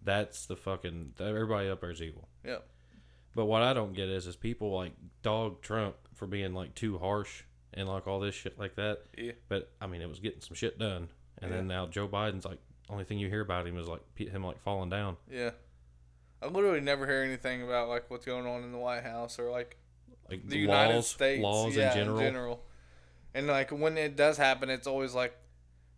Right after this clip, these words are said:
Speaker 2: like, Camila or, like, one of the other, you know, like, speaking. It's never him, like, doing, like, like, Trump all the time was doing, like, uh,
Speaker 1: Addresses to the
Speaker 2: yeah,
Speaker 1: nation.
Speaker 2: like, to the nation,
Speaker 1: Yeah.
Speaker 2: like, talking to the people. And it might be just because of covid.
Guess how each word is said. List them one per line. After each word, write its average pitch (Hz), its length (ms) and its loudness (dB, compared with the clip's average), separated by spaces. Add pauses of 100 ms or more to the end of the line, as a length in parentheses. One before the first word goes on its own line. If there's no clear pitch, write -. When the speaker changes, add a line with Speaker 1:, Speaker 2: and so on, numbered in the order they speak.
Speaker 2:
like, 117 140 -4
Camila 135 640 4
or, 131 140 4
like, 127 200 2
one 143 180 2
of 139 80 0
the 135 100 4
other, 131 440 0
you 135 140 0
know, 123 240 4
like, 120 260 2 (100)
speaking. 143 800 -4 (180)
It's 120 160 -8
never 147 220 4
him, 139 340 0
like, 120 240 0
doing, 127 420 -2
like, 113 240 -4 (480)
like, 131 120 -6
Trump 202 260 4
all 160 220 8
the 160 60 -4
time 151 240 6
was 127 120 -4
doing, 127 480 0
like, 117 300 0 (500)
uh, 110 340 2
Speaker 1:
Addresses 107 600 -2 (180)
to 107 80 -4
the 101 80 -4
Speaker 2:
yeah, 139 200 8
Speaker 1:
nation. 113 140 2
Speaker 2:
like, 135 180 0
to 147 100 -2
the 139 100 0
nation, 139 560 2
Speaker 1:
Yeah. 135 60 0
Speaker 2:
like, 127 140 0
talking 139 360 6
to 135 60 -2
the 127 100 -2
people. 135 600 2
And 135 140 -2
it 156 100 4
might 202 240 8
be 185 100 -2
just 151 220 -8
because 143 240 0
of 120 80 -6
covid. 135 540 2